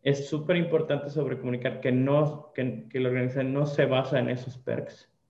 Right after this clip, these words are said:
sino que se ba-, se basa en, en la visión, los valores, en to-, eh, en todo lo que quieres que una persona sea dentro de la organización y darle. Y creo que de ahí también parte mucho el, el que sí, hay que ver a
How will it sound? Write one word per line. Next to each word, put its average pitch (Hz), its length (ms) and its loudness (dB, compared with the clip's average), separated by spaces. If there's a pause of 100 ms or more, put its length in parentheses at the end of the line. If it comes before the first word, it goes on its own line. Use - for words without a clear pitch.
(160)
sino 123 380 0
que 127 100 -2
se 120 160 2
ba-, 123 340 2
se 120 160 0
basa 135 500 4
en, 131 260 2 (400)
en 120 240 4
la 120 80 4
visión, 151 640 8
los 123 140 2
valores, 131 420 4
en 110 140 0
to-, 123 260 0
eh, 117 280 0
en 117 320 2
todo 151 160 8
lo 147 140 4
que 123 100 -4
quieres 135 300 0
que 139 120 -2
una 151 240 4
persona 139 380 2
sea 135 200 2
dentro 131 260 2
de 127 80 0
la 123 60 2
organización 127 640 -4
y 123 100 6
darle. - 300 6 (760)
Y 147 140 -4
creo 160 180 10
que 214 100 8
de 202 80 8
ahí 165 240 8
también 165 460 6
parte 165 320 6
mucho 156 420 4
el, 151 180 6
el 127 580 2
que 127 560 4 (840)
sí, - 540 -4 (500)
hay 156 180 8
que 190 80 4
ver 185 180 8
a - 160 6